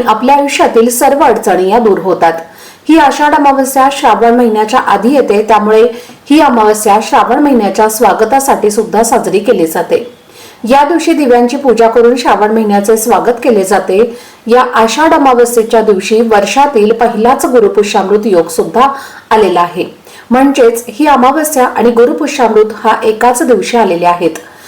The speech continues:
त्यामुळे या दिवशी सर्वार्थ सिद्धी योग हा सुद्धा निर्माण झालेला आहे. जेव्हा पुष्य नक्षत्र हे गुरुवारी येतं, तेव्हा गुरुपुष्यामृत योग हा निर्माण होतो आणि हे नक्षत्र सर्व नक्षत्रांचा राजा म्हणून सुद्धा ओळखलं जातं, म्हणून सर्व देवी देवता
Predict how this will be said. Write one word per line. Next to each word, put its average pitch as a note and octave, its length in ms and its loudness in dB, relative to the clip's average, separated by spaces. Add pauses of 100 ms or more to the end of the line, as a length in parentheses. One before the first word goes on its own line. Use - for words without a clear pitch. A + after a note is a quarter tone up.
(220)
त्यामुळे B3 420 4
या A3+ 120 4
दिवशी A3 320 0
सर्वार्थ G#3+ 500 0
सिद्धी A#3+ 320 -2
योग G3 320 0
हा A3 160 0
सुद्धा A#3 280 0
निर्माण G3 420 0
झालेला G3 340 -2
आहे. F#3+ 220 0 (540)
जेव्हा B3+ 240 4
पुष्य D#4 380 0
नक्षत्र C4+ 480 0
हे B3+ 120 -2
गुरुवारी A3 420 2
येतं, A3 380 2
तेव्हा A3 260 2
गुरुपुष्यामृत A3+ 800 0
योग G3 260 0
हा A#3 80 0
निर्माण G3+ 400 0
होतो A#3+ 400 0 (300)
आणि B3 160 2
हे B3 200 0
नक्षत्र A#3 580 2
सर्व C4 320 0
नक्षत्रांचा A3 720 0
राजा F#3+ 320 2
म्हणून G3+ 280 0
सुद्धा F#3+ 380 -2
ओळखलं F3 360 0
जातं, E3 400 -2 (420)
म्हणून C4 220 2
सर्व C#4 320 0
देवी C#4+ 300 0
देवता G#3 460 0